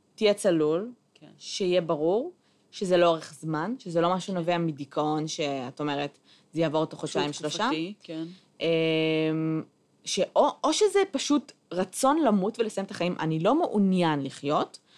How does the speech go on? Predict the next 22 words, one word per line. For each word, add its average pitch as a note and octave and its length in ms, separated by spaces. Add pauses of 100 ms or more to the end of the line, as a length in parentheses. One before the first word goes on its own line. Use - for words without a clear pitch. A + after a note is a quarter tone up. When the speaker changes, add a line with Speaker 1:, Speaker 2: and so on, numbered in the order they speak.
(180)
Speaker 2:
אהה. G3 220
Speaker 1:
או D#4+ 60
שזה E4+ 340
איזשהו C#4 360
דיכאון, G3+ 480
למשל, D#4+ 280 (720)
דיכאון A3 400
קליני C4 320
שלא A#3+ 180
עובר A#3 120
בכלום, G#3+ 360
אני F3 80
מדברת F#3 280
איתך A3 120
על, F#3 120
אה, E3 120
ברמות E3+ 300
של F#3+ 120
שוקי G3 260
Speaker 2:
שנים. F3 120
Speaker 1:
חשמל, D#3+ 400
כאילו, D#3+ 480